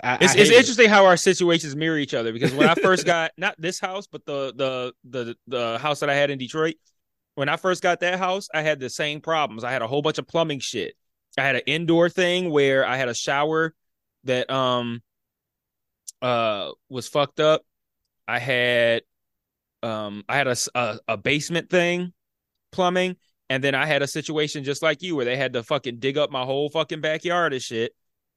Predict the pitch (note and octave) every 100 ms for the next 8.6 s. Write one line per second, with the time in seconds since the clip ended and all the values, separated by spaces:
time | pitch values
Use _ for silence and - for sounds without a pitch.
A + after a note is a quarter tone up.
0 | _ A#2+ A#2+ A#2+ A#2+ A#2 F#2+ G2 G2 F2+
1 | F2+ F2+ - B2 A#2+ A2+ E3 - - -
2 | E3 D#3 - C3 B2+ - C#3+ C#3 D3 A#2+
3 | B2+ C3+ C#3+ C3+ C3 C3+ B2+ B2+ C3 C3+
4 | - C#3 B2+ B2+ C3 B2+ - F3+ D3 A#2
5 | F2+ C2 - _ _ _ _ - C3 A#2+
6 | B2 C3 A#2 C3+ C3 D3 C#3+ D3 D3 D3
7 | D3 D3 B2+ A#2+ A#2 A#2+ C3 C3+ C3 D#3
8 | A#2+ A2+ - A#2 B2+